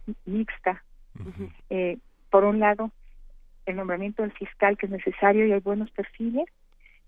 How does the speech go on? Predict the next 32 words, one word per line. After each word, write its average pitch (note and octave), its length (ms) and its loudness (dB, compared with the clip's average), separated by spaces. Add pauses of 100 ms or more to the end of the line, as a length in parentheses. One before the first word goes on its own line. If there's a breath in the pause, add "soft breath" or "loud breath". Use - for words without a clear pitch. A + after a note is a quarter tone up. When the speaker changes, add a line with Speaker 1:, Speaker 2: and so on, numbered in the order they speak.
(140)
Speaker 1:
y G3 120 -6
a-, F#3+ 120 -2
la F#3 140 2
comisión F#3+ 420 -4
de A3+ 60 0
acompañamiento, G3 840 -4
este G3+ 240 -2
grupo G3 360 -2 (100)
ciudadano, F#3+ 560 -2 (440 soft breath)
eh, F#3 280 -2 (240)
di-, G3+ 400 -4
eh, F3+ 220 -4 (200)
eh, F3+ 360 -6 (720)
planteó G#3 540 4
que G#3 100 0
hay G#3 80 0
cuatro G#3+ 360 -2
perfiles G#3 500 -10
idóneos A3+ 500 0 (600 soft breath)
entre F#3 420 -2
los F3+ 200 -4
que F#3+ 100 -8
están, G3 500 -2 (1300)
en F#3 100 -6
los F3+ 120 -4
candidatos F#3 540 0
que F#3 60 -8
están F#3 220 -4
aspirando F3+ 600 -4
a, - 240 -4
a, F3 300 -4 (320)
a, F#3 220 -2